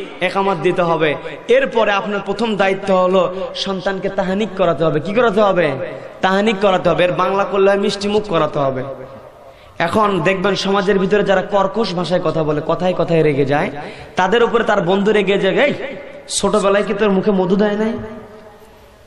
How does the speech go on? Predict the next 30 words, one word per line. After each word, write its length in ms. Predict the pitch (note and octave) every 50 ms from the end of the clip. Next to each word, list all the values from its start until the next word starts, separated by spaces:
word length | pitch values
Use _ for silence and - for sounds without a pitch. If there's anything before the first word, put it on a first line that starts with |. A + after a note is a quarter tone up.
| -
বলে 180 | E3 F#3+ G#3+ A#3+
কি 100 | A3 C#4
বলে 240 | B3+ C4 B3 B3+ A#3
না? 220 | A3 G3+ F#3+ D#3+ C#3 G#2+ - - - - - - - - -
বলে 180 | F#3+ A#3 C#4
কি 80 | C#4+ D#4
বলে 240 | D4+ D4+ D4+ C#4+ C#4
না? 240 | C4 A#3+ G#3+ F#3 G#3 C4 A#3 G3+ F3 - -
কারণ 180 | G3+ G#3+ A3+ G3
তার 160 | B3 B3 A#3+
মুখে 220 | A#3 A#3+ B3 B3+ A3+
রস 280 | A3+ A#3+ A#3+ B3 -
নাই, 260 | G#3+ F#3+ E3 D3 C#3+ D3
রসকস 380 | F3 G#3 G3+ - - A3+ A3 F3+
দিয়ে 140 | E3+ A3 G#3
কথা 180 | G#3 G#3+ G#3+ G#3+
বলতে 260 | G#3 G#3+ G3 F#3 G3
পারে 220 | - F#3 F#3 F#3 F#3+
না। 140 | G#3+ A#3 - F#3 - - - - - -
কারে 240 | G3+ A3+ B3 B3
যাবে, 420 | F#3+ - A#3 A#3+ B3 A3 A#3+ G3 D#3+ - E3+ - F3 - - - - - - - - -
"তুই 140 | G3 A3 G#3+
তো 140 | - A#3+ G#3+
ভালোভাবে 360 | F#3 F3 D#3+ D#3+ G#3+ G#3+ - -
কথাই 240 | G#3+ G#3 A3+ A#3+
বলতে 240 | A3+ A#3 G#3+ F3+ G3
পারিস 280 | F#3 F3 E3+ D#3+ - F3
না, 40 | D#3
জন্মের 400 | C#3+ G3+ G#3 G3+ G3+ G#3 G#3+ F#3+
পরে 320 | - G#3+ G#3+ A3 A3 G#3